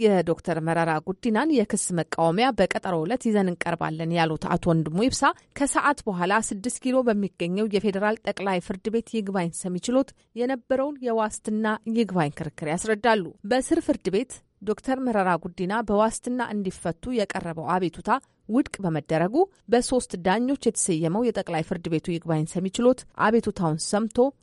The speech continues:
የይግባኝ መዝገቡን እንዲከፍትላቸው በዛሬው ዕለት አቤቱታ ማቅረባቸውን አቶ ወንድሙ ተናግረዋል።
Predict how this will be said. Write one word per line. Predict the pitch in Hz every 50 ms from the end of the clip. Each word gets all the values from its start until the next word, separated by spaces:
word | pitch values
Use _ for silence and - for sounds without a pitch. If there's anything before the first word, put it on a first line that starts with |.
| _ _ _ -
የይግባኝ | 214 220 220 214 214 214 233 - 208 196 190 180 170 160
መዝገቡን | 170 185 190 190 190 202 202 202 233 240 -
እንዲከፍትላቸው | - 220 220 233 - - 170 - - - 165 160 160 165 - _ - 240 240 247 _ _ - _ _ _ _
በዛሬው | 247 269 262 269 233 196 180 170
ዕለት | 165 170 185 196 - - _ _
አቤቱታ | 233 233 226 220 196 - _ 180 165
ማቅረባቸውን | 165 160 156 - 170 165 160 165 160 _ - 202 208 220 233 _ _ _
አቶ | 226 240 240 -
ወንድሙ | 202 165 151 160 156 170 170
ተናግረዋል። | - 185 185 190 196 208 226 220 202 170